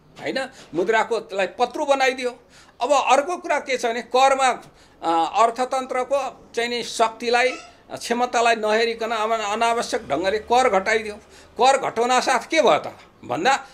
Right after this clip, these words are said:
अ, चाहिँ नि डेफिसिट बढेर गयो, व्यापार, के अरे, अ, चाहिँ नि बजेट घाटा बढेर गयो। यसरी चाहिँ नि भयो, भएको हुनाले, अ, र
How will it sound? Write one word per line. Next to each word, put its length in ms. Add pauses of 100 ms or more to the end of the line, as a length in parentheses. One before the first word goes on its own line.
(120)
अ, 100
चाहिँ 280
नि 120 (360)
डेफिसिट 500
बढेर 340
गयो, 220 (480)
व्यापार, 320
के 140
अरे, 240 (300)
अ, 260
चाहिँ 220
नि 320
बजेट 380
घाटा 280
बढेर 320
गयो। 180 (380)
यसरी 380
चाहिँ 200
नि 180
भयो, 320
भएको 380
हुनाले, 400
अ, 100 (1080)
र 280